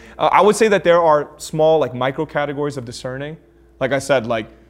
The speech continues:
you shouldn't, when you pray, you shouldn't thank, like, say, "Thank you, Holy Spirit, for dying on the cross."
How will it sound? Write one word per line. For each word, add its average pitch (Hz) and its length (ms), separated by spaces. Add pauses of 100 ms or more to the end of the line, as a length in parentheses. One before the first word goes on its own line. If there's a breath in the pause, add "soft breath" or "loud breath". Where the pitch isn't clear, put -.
(1300)
you 147 160
shouldn't, - 640
when 139 140
you 156 80
pray, 139 360
you 151 140
shouldn't 147 480
thank, 131 340
like, 113 240
say, 123 200
"Thank 135 280
you, 139 100
Holy 127 280
Spirit, 123 360
for 120 120
dying 110 340
on 107 80
the 98 80
cross." - 500